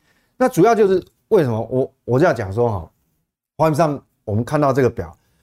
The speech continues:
这个什么？就是说美国跟公债殖利率的利差。因为我们讲，你现在美国的公债一直跌，那殖利率一直飞上去，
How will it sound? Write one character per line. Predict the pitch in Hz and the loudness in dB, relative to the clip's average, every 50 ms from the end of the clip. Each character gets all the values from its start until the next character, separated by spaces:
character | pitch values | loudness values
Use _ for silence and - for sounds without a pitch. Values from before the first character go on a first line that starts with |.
| _ _ _ | _ _ _
这 | - 240 | 0 0
个 | 226 185 | 2 2
什 | 151 | 0
么？ | 120 107 110 | -2 -4 -4
就 | 107 196 214 | -2 0 0
是 | 202 | 2
说 | 202 202 175 - - | 2 0 0 -2 -6
美 | 123 135 131 127 131 131 | -8 -6 -2 0 0 0
国 | 117 123 127 135 151 | 0 2 2 2 2
跟 | 147 180 180 190 185 | 2 2 0 0 0
公 | - 175 175 180 175 | 0 0 0 0 0
债 | 180 180 160 147 | 0 0 0 0
殖 | 131 - - 127 | -2 -4 -2 0
利 | 135 151 147 | 2 2 4
率 | 139 147 139 123 | 4 2 2 2
的 | 117 117 113 113 | 2 0 0 0
利 | 120 139 131 110 | 0 0 0 0
差。 | - 117 110 98 101 - | -2 -2 -4 -4 -2 -2
因 | 208 | 0
为 | 247 | 0
我 | 226 190 | 0 0
们 | |
讲， | 170 135 113 - _ _ _ _ _ _ _ _ _ _ _ - | 0 -2 -4 -8 _ _ _ _ _ _ _ _ _ _ _ -2
你 | 156 165 175 | 0 2 2
现 | 180 262 262 | 2 2 2
在 | 247 220 - - _ _ _ _ _ _ _ - | 0 -2 -4 -8 _ _ _ _ _ _ _ -2
美 | 156 151 160 | -2 0 0
国 | 147 185 214 | 2 2 2
的 | 226 | 2
公 | 220 240 240 240 | 2 2 2 2
债 | 240 233 226 | 2 2 2
一 | |
直 | 220 220 233 | 0 0 0
跌， | - - 143 139 147 | 0 2 2 2 2
那 | 160 190 202 | 2 0 -2
殖 | - - 175 185 | -2 -2 0 0
利 | 208 220 202 | 2 2 2
率 | 208 214 | 2 0
一 | 208 214 214 | 0 0 -2
直 | 180 196 208 208 196 - _ _ | 0 2 2 2 0 -2 _ _
飞 | _ _ - 185 180 185 | _ _ 0 2 2 4
上 | 185 175 165 160 | 2 0 -2 0
去， | 160 156 113 - | -2 -2 -2 -4